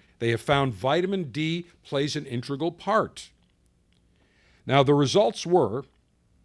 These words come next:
or the trial was registered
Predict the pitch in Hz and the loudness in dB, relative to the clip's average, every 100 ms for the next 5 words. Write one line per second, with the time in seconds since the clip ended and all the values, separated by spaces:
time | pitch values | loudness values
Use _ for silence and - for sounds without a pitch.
0 | _ _ _ _ _ - - 139 131 180 | _ _ _ _ _ -10 -2 0 2 6
1 | 208 214 190 117 117 214 180 143 120 104 | 6 6 4 2 4 4 4 2 2 0
2 | 127 | -4